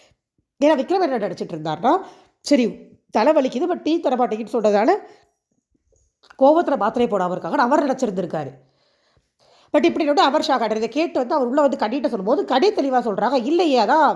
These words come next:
வீக்கெண்ட்லயே சொன்னாங்களே தலைவலிக்கு." இதை வந்து சாண்ட்ரா சொல்றாங்க, "தலைவலிக்கு என்ன காரணம் சொல்லு சொல்லுன்னு" சொல்லி பிரேக் விட்டுட்டு போனார்ல வி ஜே எஸ். அப்ப வந்து, "நீ ஒரு காரணம் தெரியல சொல்லுன்னு நான் சொன்னேன், என் கையை அமுக்கி பிடிச்சா" அப்படின்னு சொல்றாங்க இவங்க. எனக்கு என்னடா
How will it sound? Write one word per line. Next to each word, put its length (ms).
வீக்கெண்ட்லயே 560
சொன்னாங்களே 560
தலைவலிக்கு." 400
இதை 60
வந்து 200
சாண்ட்ரா 300
சொல்றாங்க, 380
"தலைவலிக்கு 380
என்ன 100
காரணம் 360
சொல்லு 280
சொல்லுன்னு" 360
சொல்லி 180
பிரேக் 180
விட்டுட்டு 300
போனார்ல 340
வி 140
ஜே 180
எஸ். 240
அப்ப 200
வந்து, 280
"நீ 140
ஒரு 240
காரணம் 340
தெரியல 260
சொல்லுன்னு 360
நான் 100
சொன்னேன், 240
என் 140
கையை 260
அமுக்கி 240
பிடிச்சா" 400
அப்படின்னு 340
சொல்றாங்க 400
இவங்க. 220
எனக்கு 280
என்னடா 240